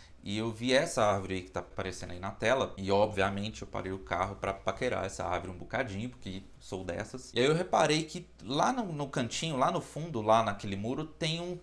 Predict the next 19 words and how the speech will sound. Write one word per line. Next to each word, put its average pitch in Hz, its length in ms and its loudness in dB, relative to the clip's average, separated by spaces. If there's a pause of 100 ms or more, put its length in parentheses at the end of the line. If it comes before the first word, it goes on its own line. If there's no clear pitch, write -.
(100)
senhorzinho 156 560 0
sentado 156 580 4
lá, 95 240 2
sabe? 147 400 0
E 110 60 2
ele 120 80 2
ficou - 320 -4
olhando 139 320 0
pra 104 160 0
gente, 113 300 -2
achando 120 260 -8
graça, 110 420 2
né? 110 80 -10
Que 107 80 -12
a 104 40 -8
gente 107 180 -10
tava 107 180 0
lá 104 120 -2
tirando 107 320 -4